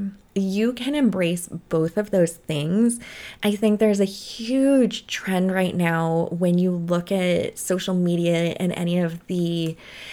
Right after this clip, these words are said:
any of the people that are posting, like, you know, like, the self-helpy kind of stuff. And it's like, you need to love yourself first and all that shit. It's true. You do need to love yourself, and you will not be able to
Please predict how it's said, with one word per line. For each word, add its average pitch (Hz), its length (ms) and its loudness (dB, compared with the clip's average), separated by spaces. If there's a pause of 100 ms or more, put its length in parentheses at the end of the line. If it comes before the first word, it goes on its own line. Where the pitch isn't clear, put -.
(260)
any 240 160 6
of 240 80 4
the 247 80 6
people 208 400 2
that 180 260 0
are 185 140 0
posting, 175 880 0
like, 170 280 -4 (420)
you 202 120 -4
know, 202 80 2
like, 190 160 -2
the 202 60 -12
self-helpy - 680 -8
kind - 200 -10
of - 60 -10
stuff. - 440 -8
And 185 120 0
it's 190 180 -6
like, 220 180 -2
you 254 100 2
need 254 180 0
to 254 80 -4
love 233 320 -2
yourself 240 480 -4
first 220 720 -2
and 190 240 0 (440)
all 226 220 4
that 208 260 0
shit. - 320 -6 (460)
It's 269 300 -4
true. 277 680 2 (220)
You 226 240 2
do 233 360 2
need 311 200 0
to 202 100 -2
love 160 220 -2
yourself, 170 680 -2
and 185 200 0
you 208 160 0
will 226 320 2
not 220 420 0
be 226 220 -2
able 190 260 0
to 175 540 -2